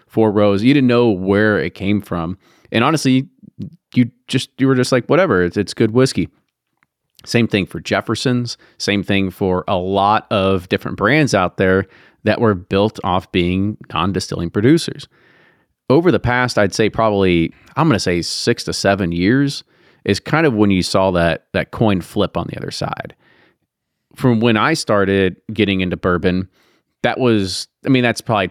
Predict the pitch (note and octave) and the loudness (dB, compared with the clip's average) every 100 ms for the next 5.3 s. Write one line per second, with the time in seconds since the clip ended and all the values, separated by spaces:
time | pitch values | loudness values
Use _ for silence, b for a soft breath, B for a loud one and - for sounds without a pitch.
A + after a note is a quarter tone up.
0 | _ - G#2+ F#2+ - G2 F2 G#2 F2+ - | _ -4 -2 -2 0 -2 0 -2 0 0
1 | F2+ - D#3 D#3+ G#2 F#2 G#2 F#2 F#2 F2 | -2 2 0 2 0 0 0 0 0 -4
2 | b b b - C#3 C#3+ A2 F#2+ G2 G#2+ | b b b -4 -2 2 0 2 0 2
3 | F#2+ F#2 G2 F#2+ G2 G2 - G2+ F#2 G#2 | 0 2 2 0 0 -2 0 -2 0 -2
4 | F#2 F#2+ F#2 F2 E2+ - - _ _ _ | -2 -2 -2 -2 -4 -8 -20 _ _ _
5 | G#2+ A2 G#2+ | -2 0 0